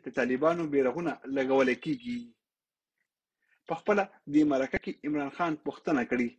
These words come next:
چې کله د افغانستان په پوله لګېدلې ازغن تار ماتېدو آیا موږ پرې نه و خبر؟ عمران خان تور لګوي چې هغه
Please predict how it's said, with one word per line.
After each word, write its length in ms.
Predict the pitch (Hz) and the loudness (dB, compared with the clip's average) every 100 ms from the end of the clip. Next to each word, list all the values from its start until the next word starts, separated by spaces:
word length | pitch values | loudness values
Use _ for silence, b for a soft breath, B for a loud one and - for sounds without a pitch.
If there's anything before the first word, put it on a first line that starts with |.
| _ _ - | _ _ -10
چې 80 | 139 | -2
کله 160 | 185 185 170 | 2 2 2
د 40 | 127 | 0
افغانستان 440 | 120 127 131 170 165 | 0 -4 -2 -4 -2
په 60 | 143 - | -6 -2
پوله 180 | 180 165 | 2 4
لګېدلې 420 | 135 127 131 165 - 123 | 4 0 0 0 0 -4
ازغن 260 | 123 165 151 | -2 -4 0
تار 160 | 165 147 135 | 0 2 0
ماتېدو 440 | 123 131 127 170 180 _ _ _ 170 | 2 0 2 0 0 _ _ _ 4
آیا 160 | 170 120 131 | 4 2 -2
موږ 140 | 196 180 | -4 -2
پرې 140 | 170 147 226 120 | 0 0 0 0
نه 60 | 170 | 2
و 100 | 196 | 2
خبر؟ 220 | 180 190 190 _ _ _ _ _ _ 151 | 2 2 0 _ _ _ _ _ _ 2
عمران 240 | 151 139 - | 4 4 2
خان 160 | 151 120 | -2 0
تور 140 | 180 185 196 | 0 2 2
لګوي 280 | 190 202 208 _ | 2 0 -2 _
چې 80 | 147 147 | -4 0
هغه 140 | 160 | 0